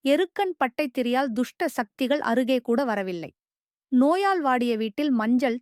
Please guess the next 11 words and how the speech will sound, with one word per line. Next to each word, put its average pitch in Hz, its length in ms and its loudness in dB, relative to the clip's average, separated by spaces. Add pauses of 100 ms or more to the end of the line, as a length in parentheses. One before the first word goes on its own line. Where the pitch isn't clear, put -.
துணித்திரி 311 540 2
நலத்தை 233 400 -2 (100)
தர, 202 180 -2 (480)
சிவப்பு 381 460 0
துணித்திரி 254 520 0 (120)
திருமண 339 480 0
தடைகளை 214 500 -2
உடைத்தது. 202 500 -4 (840)
வெண் 311 340 0
துணித்திரி 302 580 0
ஏற்றவுடன் 247 600 -2